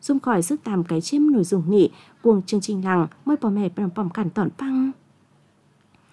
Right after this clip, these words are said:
Bò mẹ bên Hồng Sương có cuồng tăng chào mừng ship bà cảm bẩn chết, Thủ tướng Chính phủ Phạm Minh Chính cậu uẩn ba, lò tỏi năm biển mà cách đuông dệt chìa bờ. Khòng Chính phủ, cánh có tỏi năm bàng họp, cài mạng internet từ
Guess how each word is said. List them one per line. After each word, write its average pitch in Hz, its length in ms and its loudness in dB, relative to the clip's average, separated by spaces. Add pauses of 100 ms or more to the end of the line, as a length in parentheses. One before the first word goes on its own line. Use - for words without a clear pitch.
(420)
Bò 247 100 2
mẹ 247 180 2
bên 226 160 0
Hồng 220 120 2
Sương 202 340 2
có 202 100 0
cuồng 196 280 2
tăng 294 180 0
chào 226 280 0
mừng 190 200 2
ship - 160 -4
bà 254 60 -4
cảm 190 240 -2
bẩn 190 160 2
chết, 277 320 -4
Thủ 240 100 2
tướng 196 200 0
Chính 220 160 -2
phủ - 160 -4
Phạm 202 200 -2
Minh 190 160 2
Chính 180 200 0
cậu - 160 -6
uẩn 185 180 2 (120)
ba, 277 260 0 (380)
lò 208 420 4
tỏi 220 140 2
năm 269 180 0 (100)
biển 185 200 2
mà 185 60 -2
cách 277 200 -4
đuông 294 180 0
dệt 226 160 0
chìa 180 260 0
bờ. 185 380 2 (540)
Khòng 202 300 2
Chính 196 200 0
phủ, 233 340 4 (400)
cánh 202 300 2
có 247 160 -2
tỏi 208 260 0
năm 294 300 4 (140)
bàng 202 220 2
họp, 180 300 0 (840)
cài 196 320 2
mạng 202 220 0
internet 220 680 -2
từ 208 160 4